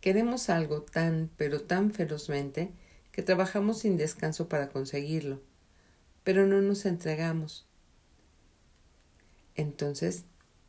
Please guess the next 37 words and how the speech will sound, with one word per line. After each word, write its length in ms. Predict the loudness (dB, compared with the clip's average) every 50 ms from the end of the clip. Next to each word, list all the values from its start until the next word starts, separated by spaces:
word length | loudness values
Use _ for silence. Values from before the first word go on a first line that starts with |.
| _ 0
terminaremos 720 | 2 4 6 6 6 4 2 0 0 -4 -4 -4 -6 -6
por 220 | -4 -4 -2 0
alejarlo. 580 | 0 0 -2 -2 -2 -2 -2 -2 -2 -6 -8 -10 -12 -18 _ _ _ _ _ _ _ _ -20 -20 _ -20 -20 -20 -20 -20 -14 -2
Llega 240 | 0 0 0 2 2
un 100 | 2 2
momento 420 | 4 4 4 4 4 4 2 2
en 120 | 0 0 0
el 100 | 0 0
que 120 | -2 -4
tenemos 460 | -2 -2 0 0 2 2 0 -2 -2
que 140 | -4 -4 -2
dejar 340 | -2 -2 -2 -4 -6 -6 -4
que 100 | -4 -2
el 80 | -2 -2
universo 600 | -2 -4 -4 -4 -4 -4 -4 -4 -4 -4 -4 -4
haga 160 | -4 -4 -6
el 80 | -6
trabajo. 500 | -6 -4 -4 -2 -2 -4 -4 -6 -12 -16 -20 -20 _ _ _ _ _ _ _ _ _ _ _ _ _ _ _ _ -2
Esto 260 | -2 -2 0 0 0
no 160 | 0 0 0
quiere 260 | 0 2 4 4 4
decir 360 | 4 4 2 2 0 0 0 2
que 100 | 0 0
nos 220 | 0 0 -2 -2
rindamos 640 | -4 -4 -2 -2 -2 -2 -2 -4 -4 -6 -10 -12 _ _ _ _ _ _ _ _
o 100 | -6 2
que 140 | 4 4
dejemos 400 | 4 4 4 2 2 2 2 2
de 100 | 2 2
tomar 360 | 2 2 4 4 4 2 0 -2
cartas 420 | -4 -6 -4 -4 -6 -6 -4 -4
en 80 | -2 -2
el 160 | -2 -2 -2
asunto. 540 | -4 -2 -2 0 0 0 -2 -2 -6 -8 -12 -18 _ _ _ _ _ _ -20 -20 -20 -20 -20 -20 _ _ _
Quiere 280 | 0 0 2 2 2 0
decir 380 | 0 0 2 2 2 2 2 0
que 260 | -4 -4 -4 -6